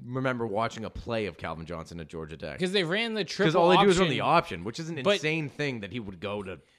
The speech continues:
Speaker 2: Because they
Speaker 1: Tech.
Speaker 2: switched, and then he was just a wide receiver, but he was so dominant that they used to, he probably had, like, twelve hundred yards receiving in the
Speaker 1: Really?
Speaker 2: triple option offense.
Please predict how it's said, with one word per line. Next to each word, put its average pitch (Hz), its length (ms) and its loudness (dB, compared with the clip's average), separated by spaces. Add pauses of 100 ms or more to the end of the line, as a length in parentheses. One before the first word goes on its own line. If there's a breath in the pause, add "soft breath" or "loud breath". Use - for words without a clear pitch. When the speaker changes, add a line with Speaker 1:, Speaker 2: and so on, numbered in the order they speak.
(120 soft breath)
Speaker 2:
Because 180 280 0
they 170 120 0
Speaker 1:
Tech. 92 100 -2
Speaker 2:
switched, - 560 -4 (120)
and 170 120 0
then 160 140 0
he 170 100 2
was 180 160 0
just 170 140 -2
a 165 40 0
wide 156 220 6
receiver, 160 360 0
but 165 200 -2
he 165 80 -2
was 170 160 0
so 190 220 4
dominant 180 560 4
that 156 220 0
they 151 80 2
used 165 180 -2
to, 165 120 -4 (100)
he 160 120 -4
probably 170 240 4
had, 165 80 2
like, 151 280 -4
twelve 151 280 0
hundred 151 140 -4
yards 139 220 0
receiving 131 460 -2
in 135 140 -8
the 131 80 -4
Speaker 1:
Really? 107 120 0
Speaker 2:
triple 110 180 0
option 127 340 -4
offense. 92 400 -14